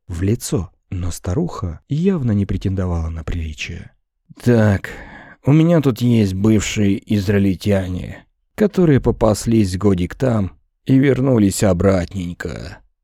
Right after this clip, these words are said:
а теперь хотят поехать поработать".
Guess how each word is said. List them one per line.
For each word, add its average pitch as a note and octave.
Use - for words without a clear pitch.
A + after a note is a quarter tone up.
а G#3
теперь C3+
хотят G2
поехать G2
поработать". F2